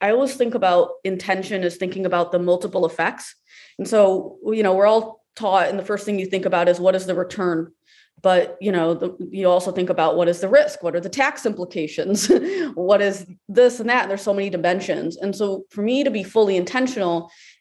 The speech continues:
it's also thinking about, well, what's the outcome, you know, for the planet, for the employees, for the customers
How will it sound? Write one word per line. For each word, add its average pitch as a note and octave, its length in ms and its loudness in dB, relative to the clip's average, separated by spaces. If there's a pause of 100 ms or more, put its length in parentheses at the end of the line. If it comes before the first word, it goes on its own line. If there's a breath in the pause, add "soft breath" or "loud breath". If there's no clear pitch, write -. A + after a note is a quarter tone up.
it's G3+ 180 -2
also A#3+ 380 4
thinking F#3+ 420 -2
about, E3+ 420 0 (200 loud breath)
well, G3 140 2
what's A3 220 2
the - 200 -6
outcome, F3+ 680 0 (240)
you F#3+ 80 -2
know, E3+ 160 4
for F3+ 120 -2
the F3+ 80 -4
planet, F3 500 0 (200)
for F3+ 100 -6
the F#3 100 2
employees, F3 640 0 (240)
for F#3+ 100 -4
the F3+ 80 4
customers F3 680 -4